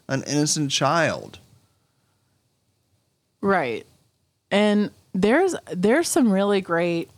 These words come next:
Speaker 2: <clears throat> um, there's some really great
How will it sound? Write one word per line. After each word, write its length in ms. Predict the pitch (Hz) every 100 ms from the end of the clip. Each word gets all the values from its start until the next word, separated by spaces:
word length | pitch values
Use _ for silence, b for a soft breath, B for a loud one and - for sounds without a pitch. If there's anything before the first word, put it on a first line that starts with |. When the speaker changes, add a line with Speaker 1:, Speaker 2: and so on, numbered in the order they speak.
| 269 285
Speaker 2:
<clears throat> 320 | 294 240 -
um, 580 | 175 170 156 151 143 160 _ _ _ _ _ _ _ _ _ _ _
there's 160 | 202 220
some 120 | 233
really 200 | 202 202
great 480 | 196 170 170 165 -